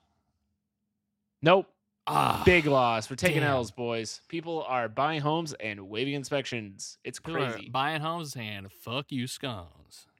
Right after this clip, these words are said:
Speaker 1: Pretty much. Everyone's willing to just pay full cash and not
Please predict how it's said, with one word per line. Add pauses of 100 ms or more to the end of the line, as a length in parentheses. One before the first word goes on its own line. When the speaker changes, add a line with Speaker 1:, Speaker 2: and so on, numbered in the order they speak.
(680)
Speaker 1:
Pretty
much.
Everyone's
willing
to
just
pay
full
cash
and
not